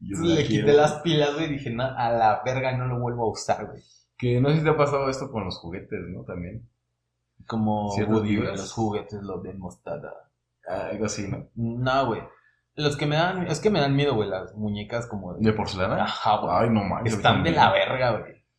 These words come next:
Speaker 2: Entonces, en casa de mis tíos, de mis abuelos, güey, no eran de porcelana, pero sí eran como tipo, pero eran plástico. Entonces, mi tía tenía como tres muñecas ahí, güey. Pero no eran muñecas así chiquitas, güey. O sea, eran muñecas un pedo así, güey. De, no sé, ¿qué te gusta?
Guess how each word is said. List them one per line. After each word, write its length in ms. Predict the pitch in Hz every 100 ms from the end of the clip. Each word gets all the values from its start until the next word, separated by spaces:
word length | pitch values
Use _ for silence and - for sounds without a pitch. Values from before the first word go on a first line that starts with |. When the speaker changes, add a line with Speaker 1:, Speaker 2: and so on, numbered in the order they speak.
| _
Speaker 2:
Entonces, 400 | 127 127 139 143
en 140 | 123
casa 220 | 131 156 156
de 60 | 135
mis 460 | 117 110 107 -
tíos, 240 | 135 127 110
de 60 |
mis 120 | 101 101
abuelos, 460 | 101 104 110 98
güey, 140 | 101 107 _ _ _ -
no 100 | 143
eran 160 | 190
de 80 | 196
porcelana, 560 | 123 110 117 120 113 123
pero 160 | 110
sí 120 | -
eran 220 | 117 123 123
como 360 | 120 98 -
tipo, 480 | 113 107 - - -
pero 220 | 110 104 104
eran 180 | 104
plástico. 520 | 113 120 113 - - _ _ _ _
Entonces, 220 | 139 139
mi 140 | 151 -
tía 200 | 147 147
tenía 280 | 147 131
como 300 | 139 131 110 -
tres 360 | 117 117 - 123
muñecas 600 | 120 117 110 104 98 - -
ahí, 220 | 87 104
güey. 200 | 90 - - _ _ _ _ _ _
Pero 140 | 135
no 100 | 139
eran 180 | 143 165
muñecas 360 | 160 135 131 110
así 100 | 104
chiquitas, 360 | - 127 120
güey. 100 | 92
O 40 | 98
sea, 160 | 107 127
eran 140 | 156
muñecas 380 | 104 95 110 117
un 140 | 110
pedo 200 | 113 101
así, 220 | - 104 117
güey. 120 | - _ _ _
De, 360 | 101 87 - 87
no 140 | 98
sé, 260 | - 110 107
¿qué 60 | -
te 140 | 101
gusta? 220 | 107 -